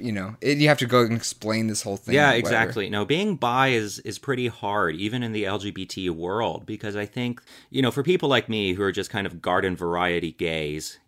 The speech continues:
Speaker 2: I think a lot of gay people have a hard time understanding bi.
Speaker 1: Dude, I, I actually just did an interview with a guy I work with, and that's one of the que-, he's, you know, he's,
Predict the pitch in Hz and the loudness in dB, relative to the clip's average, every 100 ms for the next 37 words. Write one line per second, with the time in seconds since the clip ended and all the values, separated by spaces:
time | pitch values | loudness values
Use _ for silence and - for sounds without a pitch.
0 | _ 113 - 139 139 117 104 101 90 90 | _ -4 -2 -4 -2 0 0 -2 -6 -14
1 | - 95 95 95 90 87 82 78 - - | -6 -2 0 2 2 2 0 -4 -12 -8
2 | 87 - 87 85 82 92 85 76 90 85 | -8 -4 -4 -2 -2 -4 -6 -6 -4 -4
3 | - 80 82 80 78 - 80 76 76 76 | -4 -6 -8 -10 -12 -12 -10 -10 -10 -10
4 | - 50 50 - 98 _ 131 135 117 - | -8 -6 -6 -10 -16 _ 4 4 4 -2
5 | _ 131 135 - - 127 143 139 151 123 | _ 4 4 2 0 8 8 8 4 4
6 | 131 127 131 123 110 117 107 104 95 104 | 4 4 0 0 0 0 0 2 0 -2
7 | - _ 110 107 - - 113 104 107 107 | -8 _ 0 0 -2 -6 -4 0 2 4
8 | 101 101 - 104 104 - 127 131 139 139 | 2 0 -2 -2 -2 -4 0 4 6 4
9 | - 131 135 127 - 131 - 127 147 107 | 2 2 2 2 2 0 0 -2 0 0
10 | 131 113 110 123 - | -2 0 0 -2 -4